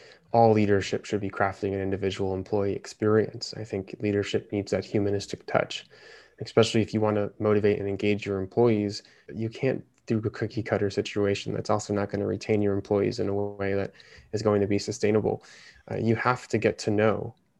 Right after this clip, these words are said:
who is working for you. And it, it's not that extensive. It literally just means,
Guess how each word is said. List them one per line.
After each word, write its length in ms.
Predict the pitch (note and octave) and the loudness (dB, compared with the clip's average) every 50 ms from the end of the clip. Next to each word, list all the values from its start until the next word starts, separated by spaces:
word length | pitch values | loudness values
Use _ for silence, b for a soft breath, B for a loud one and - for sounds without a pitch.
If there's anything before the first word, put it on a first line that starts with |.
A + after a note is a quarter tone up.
| _ _ _ _ _ _ _ _ | _ _ _ _ _ _ _ _
who 340 | - - B2+ A#2 A2 G#2+ | -4 0 2 4 4 4
is 160 | G#2+ G2+ G2+ G2 | 2 2 0 0
working 380 | G#2+ - - - - - A2+ | 0 0 0 -2 -6 -8 -8
for 180 | - - - - | -6 -6 -6 -6
you. 240 | - - - - A#2 - _ _ _ _ _ _ _ _ _ _ - | -6 -8 -10 -10 -14 -16 _ _ _ _ _ _ _ _ _ _ 0
And 260 | A2+ A2 A2 A2 A2+ | 2 4 4 4 2
it, 220 | - - A2 A2+ - | 0 -2 -4 -4 -4
it's 200 | - B2 - - | -6 -6 -4 0
not 320 | D3+ E3+ F#3+ - - A2 G#2+ | 0 2 2 0 0 0 4
that 180 | A2+ B2+ C#3 | 4 4 4
extensive. 600 | A#2 A2+ - - - A#2+ C#3 C3+ - - - - - | 4 2 -2 -2 0 2 2 2 0 -4 -6 -4 -6
It 160 | - - A#2 | -6 -4 -2
literally 360 | A#2 B2 A#2+ B2 A#2+ A2+ A2+ | 0 0 2 2 2 2 2
just 240 | A2 A2+ A2 - - | 4 2 2 2 2
means, 380 | A#2+ A#2 A2+ A2 G#2 G2+ - | 0 2 2 2 0 -2 -4